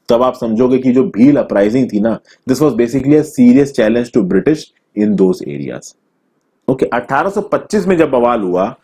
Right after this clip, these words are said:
ब्रिटिशर्स के against में, तो वो इसलिए हुआ था क्योंकि Beals के अंदर एक enthusiasm आ गया कि जो first एंग्लो बर्मीज war हुआ है, जिसमें Britishers का नुकसान हुआ है, उसके चलते हम भी Britain को कुछ नुकसान पहुंचा सकते हैं। बाद में अठारह सौ इकतीस, अठारह सौ छियासी, कहने का मतलब है,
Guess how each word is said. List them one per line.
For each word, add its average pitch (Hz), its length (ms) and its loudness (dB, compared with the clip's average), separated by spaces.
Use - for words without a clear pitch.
ब्रिटिशर्स 143 380 -2
के 139 80 0
against 107 380 -2
में, 101 160 -2
तो 175 100 4
वो 196 120 4
इसलिए 196 340 0
हुआ 156 160 2
था 165 100 -4
क्योंकि 180 200 0
Beals 147 340 4
के 160 80 -2
अंदर 156 180 2
एक 151 80 -2
enthusiasm 135 720 2
आ 98 100 0
गया 98 320 0
कि 135 100 4
जो 151 100 2
first 165 460 -4
एंग्लो 131 300 4
बर्मीज 110 520 0
war 113 200 2
हुआ 98 260 0
है, 110 140 -2
जिसमें 123 300 -2
Britishers 131 420 -2
का 135 80 -2
नुकसान 113 440 -2
हुआ 107 200 4
है, 113 140 -2
उसके 127 220 0
चलते 139 240 0
हम 123 200 -2
भी 143 100 2
Britain 120 320 0
को 127 80 0
कुछ 113 180 -2
नुकसान 92 340 -4
पहुंचा 80 280 -6
सकते - 280 -14
हैं। 71 80 -16
बाद 127 200 0
में 139 100 -2
अठारह 131 180 -2
सौ 131 120 -2
इकतीस, 117 400 -2
अठारह 107 200 -2
सौ 113 120 -6
छियासी, 107 380 0
कहने 135 300 0
का 160 100 -4
मतलब 120 320 -2
है, 135 200 -2